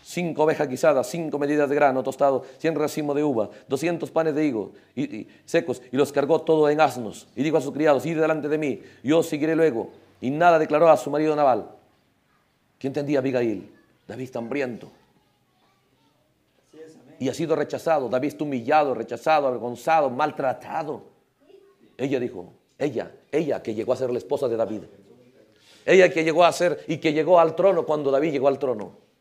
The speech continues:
Speaker 1: ¿Pero por qué? Porque miró que David estaba rechazado, tratado mal, deshonrado y de hambre.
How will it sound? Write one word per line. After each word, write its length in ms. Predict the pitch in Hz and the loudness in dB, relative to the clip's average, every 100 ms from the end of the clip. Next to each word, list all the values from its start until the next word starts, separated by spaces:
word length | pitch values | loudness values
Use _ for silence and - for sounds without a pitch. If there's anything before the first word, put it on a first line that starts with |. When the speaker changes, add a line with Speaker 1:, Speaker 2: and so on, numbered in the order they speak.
| _ _ _ _ | _ _ _ _
Speaker 1:
¿Pero 180 | 135 120 | -6 -6
por 180 | 123 101 | -6 -6
qué? 400 | 156 302 466 - _ _ _ _ | -4 -4 -8 -18 _ _ _ _
Porque 640 | - 135 - 104 - - - _ _ _ | -8 -6 -6 -10 -10 -20 -20 _ _ _
miró 520 | 120 123 127 156 131 107 | -8 -2 2 2 2 -2
que 80 | 117 | -6
David 340 | 110 131 147 | -6 -4 -4
estaba 400 | 120 - 147 127 | -2 0 0 0
rechazado, 580 | 113 110 110 160 156 147 | -2 -8 -4 0 0 -2
tratado 360 | - 117 131 110 | -6 -4 -2 0
mal, 460 | 135 156 156 151 - - | 2 4 2 -2 -8 -8
deshonrado 840 | 131 123 117 143 160 165 160 156 - | -6 -6 -6 -2 0 2 -2 -8 -14
y 80 | 113 | -14
de 120 | 110 123 | -12 -12
hambre. 340 | 107 98 92 | -14 -18 -20